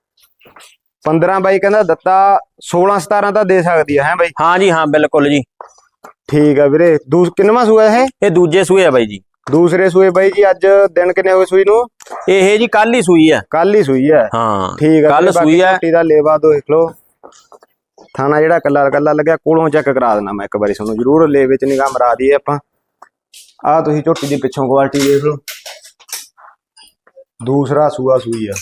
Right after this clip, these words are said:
Speaker 1: ਹਨਾ?
Speaker 2: ਹਾਂਜੀ, ਹਾਂਜੀ।
Speaker 1: ਕਾਲੇ ਬਾਈ ਜੀ, ਇਹਦੇ ਮੁੱਲ ਦੀ ਗੱਲ ਕਰਕੇ ਜਾਇਜ਼ ਜਾਂ ਕੀ ਕਰਦਾ?
Speaker 2: ਇਹਦਾ ਜੀ ਕੱਲ੍ਹ ਹੀ ਇਹ ਸੂਈ ਹੈ, ਮਗਰ ਇਹਦੇ ਕੱਟਾ ਹੈ।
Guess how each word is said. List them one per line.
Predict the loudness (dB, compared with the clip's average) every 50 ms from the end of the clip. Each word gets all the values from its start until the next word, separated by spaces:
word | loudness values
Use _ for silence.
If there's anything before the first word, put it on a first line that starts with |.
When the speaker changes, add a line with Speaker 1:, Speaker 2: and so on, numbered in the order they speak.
| -16 -20 _ _ _ _ _ -8
Speaker 1:
ਹਨਾ? | -8 -8 -10 -14 _ _ _ _ -12 -8 -4
Speaker 2:
ਹਾਂਜੀ, | -2 -2 0 0 0
ਹਾਂਜੀ। | 0 -2 -4 -6 -10 _ _ _ _ _ _ _ _ _ _ _ _ _ _ -16 -16 -16 -16 -20 _ _ _ _ _ _ -20 -20 _ _ _ _ _ _ _ _ _ _ _ _ _ _ _
Speaker 1:
ਕਾਲੇ | -2 0 0 2 2
ਬਾਈ | 2 2 2
ਜੀ, | 4
ਇਹਦੇ | 4 4 2
ਮੁੱਲ | 2 2 0 -2 0
ਦੀ | 0 0 0
ਗੱਲ | 0 0 0
ਕਰਕੇ | 0 -2 -2 -2 -2 -2
ਜਾਇਜ਼ | 0 0 0 2 0 0 0
ਜਾਂ | -2 -2
ਕੀ | 0 -2 -2 -2
ਕਰਦਾ? | -2 -2 -2 -4 -8 -14 -16 _ -20 -20 _ _ _ _ _ _ _ _ _ _ _ _ _ _ _ _ _ _ -2
Speaker 2:
ਇਹਦਾ | 0 2 2 2 2 4
ਜੀ | 4 4 2 2 0 -2 -8 _ _ _ _ _ _ _ -2
ਕੱਲ੍ਹ | 0 0 2 2 2
ਹੀ | 2 2
ਇਹ | 2 2 0 0
ਸੂਈ | 0 0 2 2 4 4 4
ਹੈ, | 2 2 2
ਮਗਰ | 0 0 0 0 0 0
ਇਹਦੇ | 0 -2 -2
ਕੱਟਾ | -4 -4 -6 -4 -2 -4 -4
ਹੈ। | -4